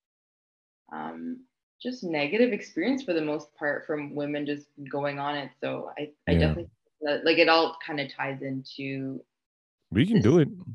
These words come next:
Speaker 2: I'm
Speaker 1: Yeah.
Speaker 2: down. If you wanna talk about it now, 'cause that's interesting too, 'cause that's, that's man-made hormone regulation, essentially.
Speaker 1: Mm-hmm.
Speaker 2: And men are stupid. I mean, people. I don't mean men, men. Like, we fuck up with everything <laughs> that we try to build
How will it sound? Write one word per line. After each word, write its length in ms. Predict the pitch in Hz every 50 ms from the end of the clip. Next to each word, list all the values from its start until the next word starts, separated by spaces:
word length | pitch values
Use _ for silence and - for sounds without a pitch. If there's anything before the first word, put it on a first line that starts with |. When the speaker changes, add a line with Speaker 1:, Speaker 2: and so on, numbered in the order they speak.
| - -
Speaker 2:
I'm 180 | - 101 147 170
Speaker 1:
Yeah. 0 |
Speaker 2:
down. 240 | - 104 110 131 - _ _ _ _ -
If 280 | 120 131 107 98 98
you 80 | 110 123
wanna 160 | 127 123 117
talk 160 | 123 127 117
about 220 | 117 113 107 101 90
it 40 |
now, 280 | 85 92 117 131 131 117
'cause 160 | 101 - 92 87
that's 200 | 117 135 143 185
interesting 440 | 160 135 - 123 113 - - 95
too, 160 | 90 135 135 104
'cause 80 | 87
that's, 180 | 82 95 95 -
that's 280 | - 113 110 110 - -
man-made 760 | 90 87 92 101 104 107 104 101 98 98 98 95 95 95 87
hormone 460 | - - - 110 113 107 92 82 80 73
regulation, 720 | 76 73 71 71 73 73 73 73 - 95 - 76 - - -
essentially. 560 | 117 117 - - 104 95 - - 71 76 -
Speaker 1:
Mm-hmm. 60 | - - - _ _ _ _ _ _ _ _
Speaker 2:
And 140 | 85 80 78
men 120 | 95 113 110
are 40 | 95
stupid. 480 | - - - 120 104 - - - - _ _ _
I 100 | - 98 90
mean, 180 | 92 85 -
people. 480 | - - - 120 - - 67 67 65 - 87
I 40 | 87
don't 140 | 95 92
mean 180 | 92 90 85 85
men, 240 | 87 85 76 76 80
men. 220 | 82 76 73 67
Like, 260 | 71 71 71 69 - - -
we 220 | 90 92 104 101
fuck 300 | - - 107 95 - -
up 120 | 85 - - _ _ -
with 140 | 117 -
everything 440 | 87 95 85 87 80 - 73 73 82
<laughs> 80 | - -
that 60 | 113
we 100 | 101 92
try 220 | - - 87 82
to 100 | 80 80
build 360 | 78 80 107 110 107 98 -